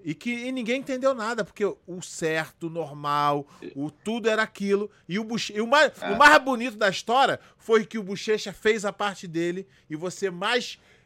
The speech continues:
Speaker 1: porra, generoso, falou, "Não, esse moleque aí vai ter os números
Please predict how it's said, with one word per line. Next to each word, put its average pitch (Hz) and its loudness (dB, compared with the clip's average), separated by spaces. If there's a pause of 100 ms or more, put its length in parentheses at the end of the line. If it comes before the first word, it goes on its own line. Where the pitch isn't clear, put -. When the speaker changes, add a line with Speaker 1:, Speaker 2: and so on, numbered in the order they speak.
(200)
Speaker 1:
porra, 202 0 (180)
generoso, 196 4 (140)
falou, 190 4
"Não, 165 -2
esse 156 -4
moleque 165 -4
aí 151 -6
vai 156 -6
ter - -8
os 151 -4
números 151 -8